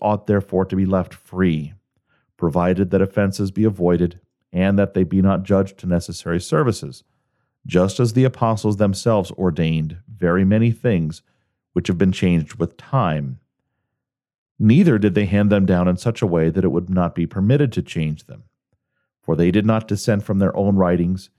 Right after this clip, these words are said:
in which they greatly labor lest the church be burdened with the opinion that human rights are necessary services.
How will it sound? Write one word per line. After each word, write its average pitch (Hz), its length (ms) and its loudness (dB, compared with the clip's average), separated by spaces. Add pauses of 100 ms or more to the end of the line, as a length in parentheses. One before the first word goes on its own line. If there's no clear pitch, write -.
(240)
in 90 140 2
which 92 180 2
they 87 140 -2
greatly 101 440 -2
labor 107 360 2
lest 82 280 -2
the 92 80 -10
church 101 300 -4
be 95 100 -4
burdened 104 380 -2
with 101 100 -2
the 101 100 -2
opinion 98 520 0 (420)
that - 120 -8
human 107 320 2
rights 95 300 0
are 98 180 -2
necessary 95 640 0
services. 95 640 -4